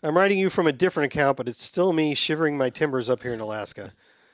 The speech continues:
I wanted to bring to light, if it hasn't already been discussed, the possibility of a pretty awesome storyline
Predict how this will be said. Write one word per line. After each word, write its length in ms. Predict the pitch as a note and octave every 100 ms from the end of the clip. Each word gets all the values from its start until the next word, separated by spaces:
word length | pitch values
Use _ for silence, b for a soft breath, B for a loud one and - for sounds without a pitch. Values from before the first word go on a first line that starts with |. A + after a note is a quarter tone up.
| b b
I 120 | -
wanted 300 | C3 F#3+ G#3 E3
to 60 |
bring 180 | D3+ D#3+
to 60 | D3
light, 320 | C3 C#3 C3+ -
if 160 | B2+
it 80 | A#2
hasn't 280 | C3+ D3+ C#3
already 260 | C3+ C#3+
been 160 | B2 C3
discussed, 520 | B2 - B2+ A#2+ - b b b
the 80 | -
possibility 640 | - A3 G3+ E3 D#3+ D#3 D3
of 80 |
a 80 | B2
pretty 280 | G#2+ G3+ G#3
awesome 320 | C3+ C#3+ C#3
storyline 760 | B2 - C#3 C#3 A#2+ A#2 A2+